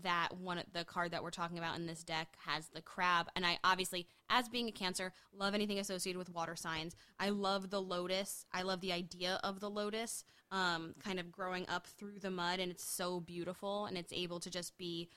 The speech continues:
um, kind of this symbol of beauty, kind of overcoming the shit of maybe where it's coming from. Um,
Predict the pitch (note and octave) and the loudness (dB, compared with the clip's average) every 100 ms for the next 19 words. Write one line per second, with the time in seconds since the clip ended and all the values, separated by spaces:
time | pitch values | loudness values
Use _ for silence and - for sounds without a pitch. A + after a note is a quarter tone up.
0 | - - F3+ E3+ E3 G3 F3+ F3 F3 - | -16 -2 0 0 0 -2 -2 -4 -8 -10
1 | - G3+ G3+ F#3+ F#3 F3 E3 E3 F3 F3 | -6 -2 2 2 2 0 -2 -8 -6 -4
2 | F3+ F3 F#3 F3 E3+ - F3+ F3 F3+ F#3 | -4 -4 -4 -2 -2 -4 -2 -2 -4 -2
3 | E3+ F3 F3 E3+ _ _ E3+ E3 - F3 | -2 -2 -4 -6 _ _ -8 -4 -2 -2
4 | E3+ _ - E3+ D#3+ F3 E3+ E3 D#3+ D#3+ | -4 _ -6 -6 -4 -4 -2 -2 -4 -6
5 | - _ _ F3+ F3 E3 - - E3 F3+ | -12 _ _ -6 -2 -2 -4 -6 -4 -2
6 | - G#3+ A#3 A#3+ - - _ F#3+ F#3 E3 | 0 2 0 -4 -12 -20 _ 2 4 4
7 | D#3 | 0